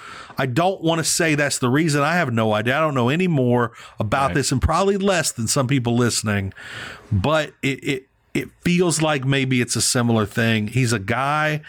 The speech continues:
Speaker 1: that clearly does not work well with management, not just in A E W, but in W W E as well and other places.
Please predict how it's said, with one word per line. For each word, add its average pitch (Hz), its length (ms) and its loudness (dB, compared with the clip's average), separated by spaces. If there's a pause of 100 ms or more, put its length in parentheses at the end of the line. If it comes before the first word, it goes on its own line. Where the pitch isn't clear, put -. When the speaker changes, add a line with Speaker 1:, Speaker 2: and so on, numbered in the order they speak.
(340)
Speaker 1:
that - 200 -4
clearly 135 480 2
does 123 380 0
not 123 300 0
work 113 300 0
well 104 600 0 (280)
with 113 200 0
management, 104 800 0 (280)
not 127 240 0
just 170 260 0
in 165 120 0
A 151 160 0
E - 20 0
W, 113 420 2
but 110 200 -2
in 110 100 0
W 123 240 0
W 117 360 2
E 113 40 2
as 101 100 0
well 107 240 2
and 101 80 2
other 101 200 0
places. 101 580 -4